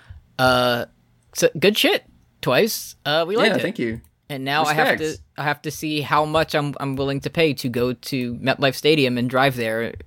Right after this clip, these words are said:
Speaker 1: down the entire turnpike again. Um, and to have someone be like, "So, remember when you said that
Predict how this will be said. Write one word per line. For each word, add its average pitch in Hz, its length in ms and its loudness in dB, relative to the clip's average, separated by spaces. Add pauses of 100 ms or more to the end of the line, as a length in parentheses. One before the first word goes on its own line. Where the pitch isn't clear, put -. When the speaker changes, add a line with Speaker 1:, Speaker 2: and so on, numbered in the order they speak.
(180)
Speaker 1:
down 123 200 0
the 127 100 -2
entire 123 300 -2
turnpike 135 400 -4
again. 113 340 -8 (680)
Um, 107 480 -10 (340)
and 139 120 -10
to 147 100 0
have 135 180 0
someone 120 340 -4
be 120 80 -6
like, 117 220 -4
"So, 131 260 2
remember 117 420 -2
when 120 160 0
you 113 100 0
said 117 260 0
that 120 160 0